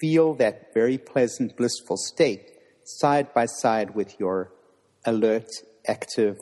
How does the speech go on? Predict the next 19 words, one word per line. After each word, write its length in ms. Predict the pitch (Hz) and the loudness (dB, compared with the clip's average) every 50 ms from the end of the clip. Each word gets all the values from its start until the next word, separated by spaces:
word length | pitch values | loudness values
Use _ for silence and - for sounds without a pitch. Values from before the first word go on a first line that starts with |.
| - - | -6 -2
mind. 480 | 110 127 151 127 90 80 80 80 - | 0 0 0 0 -2 -6 -8 -12 -14
So, 140 | - - 113 | -6 -4 -2
you 140 | 110 113 110 | -2 0 0
know, 100 | 98 98 | -2 0
we're 140 | 95 98 92 | 0 -2 -2
talking 520 | - - - 120 107 - - - 120 110 | -4 0 0 0 0 0 -2 -2 0 0
now, 260 | 110 110 113 110 113 | 2 2 2 2 2
we're 220 | 110 98 87 87 92 | 0 0 -2 -4 -4
engaged 520 | 92 95 92 110 113 113 110 - - - | -6 -2 0 0 2 2 0 -4 -4 -4
in 80 | 117 110 | -4 -4
a 60 | 107 | -4
conversation, 840 | - - 117 107 101 104 107 - - 131 131 127 - - 139 127 127 - - - - - _ _ | -4 -4 -4 -2 -2 -4 -6 -4 -2 0 0 0 -2 -2 -2 -2 -2 -4 -8 -16 -20 -20 _ _
and 160 | 170 156 156 | 0 0 2
yet 220 | 160 175 170 - 170 | 2 2 2 2 0
I 60 | 147 | -2
still 340 | - - - - 185 175 170 | -2 -6 -2 -2 -2 -2 -2
feel 360 | - - - 135 120 113 110 | -2 -2 2 2 2 2 2
that 260 | 117 107 104 - - | 2 0 0 -2 -6
calmness 720 | - - - 113 107 107 107 107 101 104 104 - - - - | -6 -2 0 0 2 0 -2 -4 -4 -4 -6 -8 -10 -16 -18